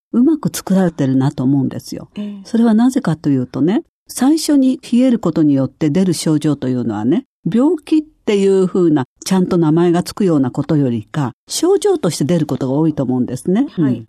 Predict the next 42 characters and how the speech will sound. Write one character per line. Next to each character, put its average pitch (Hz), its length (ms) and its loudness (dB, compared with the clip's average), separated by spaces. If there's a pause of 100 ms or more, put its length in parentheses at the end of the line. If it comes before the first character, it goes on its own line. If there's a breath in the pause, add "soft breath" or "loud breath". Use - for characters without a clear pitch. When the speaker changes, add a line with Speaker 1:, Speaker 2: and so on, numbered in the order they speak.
Speaker 1:
足 151 280 -2
が 147 200 -2 (180)
冷 170 120 2
え 143 100 0
て - 280 -6 (300)
不 - 120 -20
快 160 240 2
な 147 100 2
感 143 240 0
じ 135 140 -2
と 135 120 -4
か、 127 280 -4 (120)
そ - 140 -6
れ 151 140 0
か 151 160 -2
ら 139 260 0 (240)
ど 160 160 0
っ 165 80 -8
か 135 140 -2
に 139 160 2
痛 208 240 0
み 208 120 2
と 135 120 -2
し - 160 -10
て - 180 -10 (100)
出 151 200 0
る 135 140 -2
と 117 160 -10
か、 - 160 -6
Speaker 2:
は 117 100 -4
い。 - 320 -18
Speaker 1:
さ 277 60 2
っ 294 40 2
き 285 220 -4
言 151 80 2
っ - 20 -2
た 147 320 -4 (340)
上 226 240 2
の 302 120 4
方 294 280 2
の 135 140 0
ね、 170 240 0